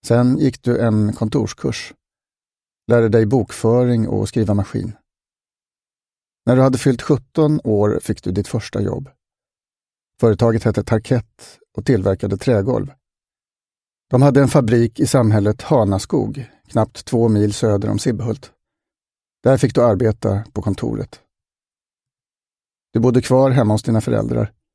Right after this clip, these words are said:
Du tog körkort och skaffade bil. En vit Ford Anglia.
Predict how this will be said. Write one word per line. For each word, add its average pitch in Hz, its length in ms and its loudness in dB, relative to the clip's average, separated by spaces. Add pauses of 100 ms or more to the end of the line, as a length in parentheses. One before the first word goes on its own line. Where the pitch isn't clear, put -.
(960)
Du 117 100 -2
tog 113 200 0
körkort 131 640 0
och - 100 -4
skaffade 110 340 -2
bil. 113 340 -2 (680)
En 123 80 4
vit 117 420 0
Ford 117 380 -2
Anglia. 113 400 0